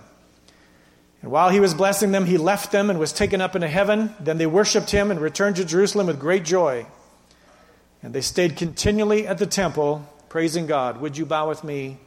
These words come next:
in a word of prayer? Father,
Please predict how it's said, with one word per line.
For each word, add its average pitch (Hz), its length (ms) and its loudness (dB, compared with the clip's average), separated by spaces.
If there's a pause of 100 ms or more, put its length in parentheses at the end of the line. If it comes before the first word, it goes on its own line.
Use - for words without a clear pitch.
(120)
in 139 100 -12
a 139 60 -8
word 131 160 -4
of 120 80 -12
prayer? 123 320 -8 (1120)
Father, 175 460 2